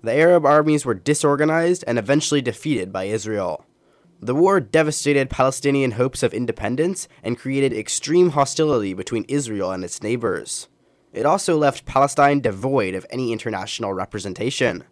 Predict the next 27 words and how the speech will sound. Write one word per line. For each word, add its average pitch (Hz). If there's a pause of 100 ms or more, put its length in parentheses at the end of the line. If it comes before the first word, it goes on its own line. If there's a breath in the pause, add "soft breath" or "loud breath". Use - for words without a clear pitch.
(1200)
On 135
June 139
second, 135
nineteen 147
sixty-four, 123 (160)
this 101
day 151
in 151
history, 131 (120)
the 104
Palestine 151
Liberation 147
Organization 120
was 101
founded 135
after 117
encouragement 143
by 110
Arab 131
League 127
countries 92
during 104
their 101
January 127
summit 98
in 85
Cairo. 87